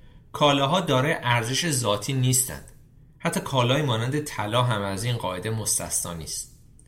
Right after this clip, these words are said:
به همین خاطر هست که مکانیزم عرضه و تقاضا در تعیین قیمت اهمیت دوچندان پیدا می‌کنه. ایده‌ای که قیمت در بازار تعیین می‌شه،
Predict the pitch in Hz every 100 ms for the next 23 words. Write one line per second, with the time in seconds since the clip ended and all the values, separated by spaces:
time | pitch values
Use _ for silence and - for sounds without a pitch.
0 | - - - 139 127 185 190 151 - 110
1 | 110 95 101 95 95 - 113 113 - 117
2 | 131 147 156 - 107 101 120 120 110 95
3 | 95 87 95 90 87 - - - - -
4 | 127 123 - 120 147 175 175 123 104 113
5 | 127 135 107 107 101 113 151 123 104 -
6 | 98 87 92 90 87 90 76 69 - -
7 | - - - - - - - - - 147
8 | 139 175 175 - 131 107 107 120 123 104
9 | 110 107 107 104 123 156 151 101 95 90
10 | 92 - 101 85